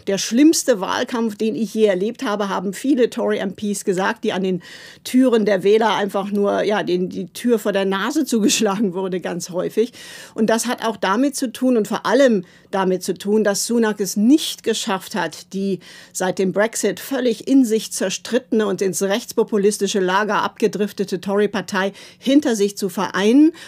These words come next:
Und es hat vor allem damit zu tun, dass Sunak auch das Versprechen, das er gegeben hat, als er sein Amt hier antrat vor, vor anderthalb Jahren, dass er nämlich jetzt eine Rückkehr zur politischen Vernunft einleiten werde, eine neue, eine neue Ära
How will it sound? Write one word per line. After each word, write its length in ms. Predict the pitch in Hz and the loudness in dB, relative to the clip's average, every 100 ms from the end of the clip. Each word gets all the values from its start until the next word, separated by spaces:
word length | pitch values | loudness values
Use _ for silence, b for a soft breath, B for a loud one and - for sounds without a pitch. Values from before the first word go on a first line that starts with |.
| B | B
Und 100 | - | -2
es 140 | 214 214 | 0 0
hat 160 | 208 | -2
vor 180 | 226 - | -4 -4
allem 340 | 196 220 277 254 | 0 4 6 4
damit 300 | 233 247 233 | 2 0 -2
zu 160 | 226 | -6
tun, 300 | - 240 262 254 B - | -6 -4 -4 -6 B -6
dass 240 | 220 - | -4 -2
Sunak 420 | 277 254 240 - | 0 0 -2 -2
auch 160 | 220 233 | -2 0
das 220 | 208 202 | -4 -4
Versprechen, 600 | 190 185 - 302 359 269 | -6 -8 -4 -4 0 0
das 200 | 185 180 | 0 -4
er 140 | 180 | -4
gegeben 500 | 170 165 214 240 226 | -4 -2 0 2 0
hat, 140 | 196 - | -2 -4
als 180 | 185 190 | -4 -2
er 100 | 185 | -2
sein 240 | 190 185 | -2 -4
Amt 240 | 185 202 | -2 -4
hier 240 | - 185 - | -2 -4 0
antrat 460 | 285 302 240 190 | -2 0 -2 -4
vor, 160 | - 185 202 - | -4 -8 -6 -10
vor 240 | 160 180 | -6 -4
anderthalb 520 | - 185 180 180 165 175 | -2 -4 -4 -4 -4 -2
Jahren, 360 | 170 175 202 B B B B B | -2 -2 -4 B B B B B
dass 180 | 196 202 | -2 2
er 120 | 196 | 2
nämlich 320 | 208 208 190 | 4 2 2
jetzt 360 | 220 - - 196 | 0 -2 -6 -2
eine 220 | 196 185 | 0 2
Rückkehr 480 | 226 - 294 214 185 | 0 2 2 2 0
zur 400 | - 202 180 180 B B _ | 0 2 2 -4 B B _
politischen 600 | - 196 233 262 233 214 | -2 2 2 2 0 0
Vernunft 760 | 185 202 185 208 294 294 - - | -2 0 2 8 10 8 4 -2
einleiten 680 | 202 196 180 180 - 180 | 0 2 2 0 -2 -4
werde, 400 | 156 170 170 175 | -2 -2 -2 -4
eine 180 | - 190 | -2 -2
neue, 380 | 185 190 214 202 | 0 2 2 2
eine 180 | 185 196 | 0 0
neue 260 | 190 196 | 0 0
Ära 520 | - 220 262 214 196 | 2 2 2 2 -2